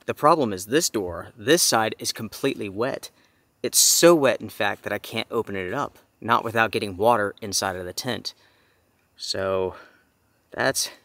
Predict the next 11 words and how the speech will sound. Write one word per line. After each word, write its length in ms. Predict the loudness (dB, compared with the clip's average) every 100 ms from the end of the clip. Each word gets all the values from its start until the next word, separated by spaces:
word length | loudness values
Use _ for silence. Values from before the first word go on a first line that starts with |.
| _ -18
that's 160 | -12 -2
interesting. 560 | 2 2 2 -4 -8 -4
That 300 | 0 0 -2
greatly 440 | -2 4 4 4 0
limits 360 | 0 0 0
the 100 | -2 2
airflow 420 | 2 2 2 -4
coming 300 | -4 -8 -8
into 240 | -10 -8 -6
this 240 | -8 -8
tent. 400 | -8 -10 -10 -14